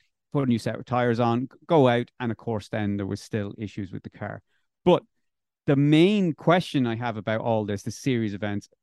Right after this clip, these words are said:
like, the F I A now are investigating this, and rightly so. Um, and w-, so what do we think, what do we think w-, is gonna happen here, Isidro? Because if this, if he's found to have released his safety harness completely, if he's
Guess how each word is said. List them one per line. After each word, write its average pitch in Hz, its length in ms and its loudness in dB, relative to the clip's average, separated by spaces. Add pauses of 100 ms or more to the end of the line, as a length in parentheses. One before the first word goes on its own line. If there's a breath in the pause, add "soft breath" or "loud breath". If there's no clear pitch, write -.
like, 120 240 -4
the 139 120 0
F 170 120 0
I 156 60 2
A 151 220 2
now 131 140 4
are 113 120 2
investigating 104 720 -4
this, 98 180 -6
and 104 140 -4
rightly 117 360 -2
so. 104 380 -4 (760 soft breath)
Um, 117 520 0 (880)
and 147 340 2 (140)
w-, 156 260 -12
so 156 400 2 (680)
what 165 440 -2
do 254 60 -6
we 214 80 -2
think, 185 240 -2 (320)
what 185 260 0
do 208 60 -10
we 196 80 0
think 190 200 2
w-, 147 220 2
is 143 120 0
gonna 135 160 0
happen 135 340 -2
here, 117 220 0
Isidro? 104 340 -4
Because 107 340 -4
if 147 300 -2
this, 196 180 2
if 170 200 0
he's 233 160 -2
found 180 640 4
to 135 340 -2
have 117 140 -4
released 123 420 -2
his 113 160 -8
safety 131 340 -4
harness 113 260 -4
completely, 107 340 -6
if 135 60 -4
he's 175 240 -6